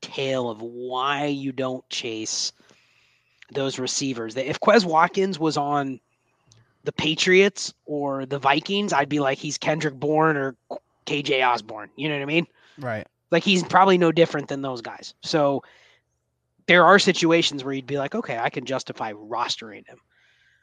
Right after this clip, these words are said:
Speaker 1: But I just don't want to, because you already know what you're drafting yourself into or you're picking yourself into when you grab one of those guys. So just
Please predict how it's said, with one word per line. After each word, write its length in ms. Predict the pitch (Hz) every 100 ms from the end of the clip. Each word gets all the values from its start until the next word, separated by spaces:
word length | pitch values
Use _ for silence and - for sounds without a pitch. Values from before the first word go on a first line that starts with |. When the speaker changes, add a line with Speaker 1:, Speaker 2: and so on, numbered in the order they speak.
| _ _ -
Speaker 1:
But 300 | 135 123 - _ _ _ _ _ _ _ _ _ 127
I 80 |
just 180 | 123 123
don't 180 | 131 117
want 180 | 120 117
to, 160 | 107 -
because 280 | - 160
you 100 | 165
already 300 | 151 170 202
know 300 | 196 175 170
what 220 | 170 160 -
you're 100 | 139
drafting 440 | 131 131 - 131
yourself 420 | 127 - 127 120
into 360 | 123 120 135 139
or 140 | 127
you're 160 | 120 113
picking 320 | - 131 131
yourself 460 | 120 113 123 117 -
into 400 | 120 117 - 127 120
when 200 | 117 117
you 160 | 113 - _ _ -
grab 280 | 113 113 107
one 140 | 104
of 60 | 107
those 180 | 110 107
guys. 340 | 110 - - _ - - - - _ _
So 340 | - 139 120 123
just 300 | 151 -